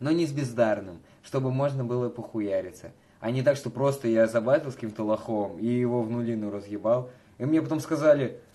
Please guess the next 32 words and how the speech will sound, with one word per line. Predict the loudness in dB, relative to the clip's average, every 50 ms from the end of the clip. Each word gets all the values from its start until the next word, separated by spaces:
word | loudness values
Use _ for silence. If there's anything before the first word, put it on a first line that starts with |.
| -8 0
«Ну | 2 2 4 4
и | 2
хули | 2 2 2 4 6 6 6 6
ты? | 6 4 2 0 0 -2 -4 -12 -20 _ _ _ -8
Типа, | -6 -4 -2 0
реально, | 4 6 6 6 6 4 2 0
чё | 0 0 0
ты | 2 2 6
радуешься, | 8 8 8 8 8 6 2 0 0 0 -2 -2 0 2 2 0 0 -2 0
короче, | 0 0 0 0 -2 -4 -6 -12 -4
победе, | -2 0 0 0 2 2 2 2 2 0 0 0
если | 0 0 0 -2 -4 -4
этот | -2 -4 -4 -6 -6 -8
чел | -4 -2 -2 -2 -2
просто | -2 -4 -4 -4 -4 -6 -8
жалкое | -6 0 4 4 6 6 4 2 -2 -4
ничтожество?» | -4 -6 -6 -8 -10 -6 -2 -2 0 0 -2 -4 -8 -14 -18 -18 -20 -20 -20 _ _ _ _ _ _ -20 -20 -20 _ -20 -20 -20 -20 -20 _ _ _ _ _ _ _ _ _ _ _ _ _ _ _ _ _ _ _ _ _ _ _ _ _ _ _ _ _ _ _ _ _ _ _ _ _
Так, | -6 -6 -4 -6 -6 -10 -14 -20 -20
кто | -8 -6 -4 -2
будет | 0 2 2 0 0
в | -4
финале? | -6 -4 -2 0 0 0 0 -2 -4 -8 -10 -16 _ _ _ _ _ _ -20 -20 _ _ _ -4
Ой, | 0 2 2 2 2
не | 0 -2 -4
знаю, | -4 -2 -2 0 2 2 0 0
мне | -2 -4 -4
самому | -4 -4 -4 -4 -4 -2 -2 -2
очень | -2 -2 -2 -4 -4 -4 -4
интересно, | -4 -4 -4 -2 0 0 -2 -2 -4 -6 -6 -8 -8 -8
но | -4 -2 0 0 0 0
у |
меня, | 0 -2 -2 -2 -2 0 0 -2 -2